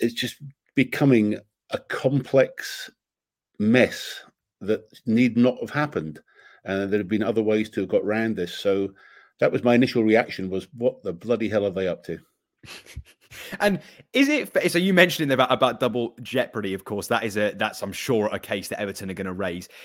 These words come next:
Speaker 2: Is it fair, though, that now Everton not only are, are facing one breach, they're going on to face another when the first hasn't been concluded? What's your thoughts about that? Should it be taken one case at a time? Because, of course,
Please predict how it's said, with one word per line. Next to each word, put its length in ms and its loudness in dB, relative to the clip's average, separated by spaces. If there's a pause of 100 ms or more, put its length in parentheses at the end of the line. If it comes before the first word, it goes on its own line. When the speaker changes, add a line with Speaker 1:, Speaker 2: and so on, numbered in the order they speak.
(140)
Speaker 2:
Is 220 4
it 160 -2
fair, 280 4
though, 280 -2
that 160 -2
now 200 0
Everton 560 -4
not 260 4
only 580 4
are, 180 -2
are 120 0
facing 500 -4
one 340 2 (300)
breach, 400 -6
they're 140 -2
going 240 0
on 120 -4
to 100 -12
face 280 -4
another 240 -2
when 140 -4
the 60 -6
first 300 -2
hasn't 240 -8
been 140 -6
concluded? 520 -8
What's 220 2
your 80 0
thoughts 380 0
about 300 -4
that? 200 -4
Should 200 -2
it 120 -6
be 140 -4
taken 400 -4
one 180 0
case 320 -8
at 160 -6
a 60 -10
time? 500 -4
Because, 240 -6
of 60 -4
course, 200 -2